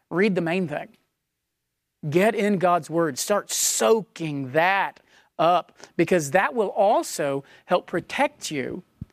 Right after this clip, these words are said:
when a false teacher comes in and says something s-, different from God's word. You'll know enough of God's word to know, "That's not right. What I've just heard, that's not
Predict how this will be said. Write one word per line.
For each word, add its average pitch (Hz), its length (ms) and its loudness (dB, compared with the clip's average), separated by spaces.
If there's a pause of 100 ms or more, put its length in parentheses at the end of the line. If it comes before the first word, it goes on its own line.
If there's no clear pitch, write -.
(520)
when 185 120 2
a 180 60 0
false 190 260 0
teacher 240 320 -2
comes 175 220 -2
in 165 100 -2
and 160 100 -8
says - 200 0
something 156 280 -4
s-, - 280 -6
different 254 500 0
from 160 160 -6
God's 143 240 0
word. 156 160 -4
You'll 285 220 0
know 294 260 2
enough 220 240 0
of 175 140 -4
God's 185 260 2
word 180 160 0
to 165 60 -4
know, 160 200 0 (600)
"That's 208 220 -10
not 262 240 -2 (100)
right. 156 640 -12 (1120)
What 208 140 2
I've 240 100 0
just 226 200 -2
heard, 214 180 0
that's 240 280 -2
not 226 300 0